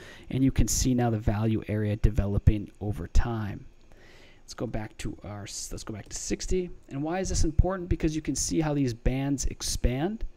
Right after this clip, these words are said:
and they are developing as new data comes in. In fact, you can see the lower band of the value area really widened over time as new price information came in, and it eventually settled the day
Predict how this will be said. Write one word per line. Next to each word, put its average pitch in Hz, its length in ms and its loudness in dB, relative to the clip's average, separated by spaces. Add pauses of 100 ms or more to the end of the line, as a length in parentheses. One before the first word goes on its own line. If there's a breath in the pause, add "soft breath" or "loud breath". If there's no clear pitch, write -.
(540 soft breath)
and 135 180 -2
they 127 140 0
are 120 100 -2
developing 139 840 -2
as 120 180 -4
new 120 220 -4
data 113 260 0
comes 110 340 -8
in. 170 300 -6 (320 loud breath)
In 123 140 -8
fact, 143 340 0
you 147 60 2
can 147 120 -2
see 147 220 2
the 131 120 0
lower 131 440 4
band 110 460 2
of 104 80 -10
the 113 100 -4
value 107 460 -4
area 101 420 -6 (100)
really 170 540 0
widened 110 640 0 (140)
over 113 240 -6
time 107 500 -4 (120)
as 110 240 -10
new 120 400 -4 (120)
price 113 440 2
information - 500 -8
came 110 300 -2
in, 120 240 -4 (420 loud breath)
and 127 100 -6
it 127 120 -2
eventually 131 420 -2
settled 120 560 2
the 120 80 -4
day 113 380 0